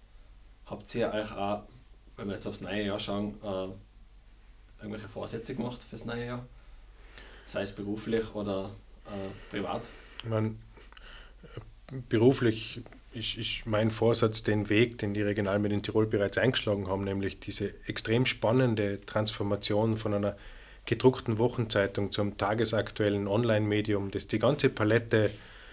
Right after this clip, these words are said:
Speaker 2: im Print, digital bespielen und, und bearbeiten kann,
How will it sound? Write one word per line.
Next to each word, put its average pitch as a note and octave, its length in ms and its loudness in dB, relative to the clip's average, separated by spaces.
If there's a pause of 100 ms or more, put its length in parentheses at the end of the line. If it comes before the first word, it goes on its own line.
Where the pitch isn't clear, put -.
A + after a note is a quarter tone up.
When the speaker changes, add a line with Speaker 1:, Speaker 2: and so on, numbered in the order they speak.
(160)
Speaker 2:
im A2 180 0
Print, B2+ 440 4
digital G#2+ 720 2 (580)
bespielen B2+ 640 2
und, A2 320 -2
und A2 300 0
bearbeiten A#2 560 4
kann, G#2+ 420 0